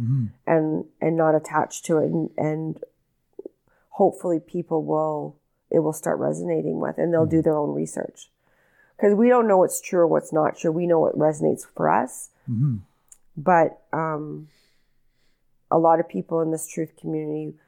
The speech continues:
Speaker 2: will encourage you to do your own research. You know, we'll never be telling you, "You ought to believe in this
Speaker 1: Mm-hmm.
Speaker 2: because this is the way it is."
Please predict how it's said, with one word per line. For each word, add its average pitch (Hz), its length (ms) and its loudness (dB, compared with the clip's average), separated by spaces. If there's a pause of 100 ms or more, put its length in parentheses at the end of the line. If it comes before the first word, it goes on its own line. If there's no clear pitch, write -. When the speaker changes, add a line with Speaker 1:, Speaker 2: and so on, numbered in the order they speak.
(280)
Speaker 2:
will 170 180 4
encourage 160 480 0
you 160 120 0
to 151 100 -6
do 151 120 -4
your 156 220 0
own 156 120 -2
research. - 600 -4
You 175 80 -2
know, 160 100 0
we'll 160 240 0
never 165 220 2
be 160 120 -2
telling 156 400 -4
you, 156 80 0
"You 160 240 -2 (100)
ought 143 220 2
to - 80 -8
believe 147 360 -6
in 151 140 -2
this 143 360 -8 (100)
Speaker 1:
Mm-hmm. 110 260 -8 (120)
Speaker 2:
because 156 340 0
this 160 180 0
is 151 120 -6
the 160 80 0
way 156 200 0
it 131 60 -2
is." - 420 -2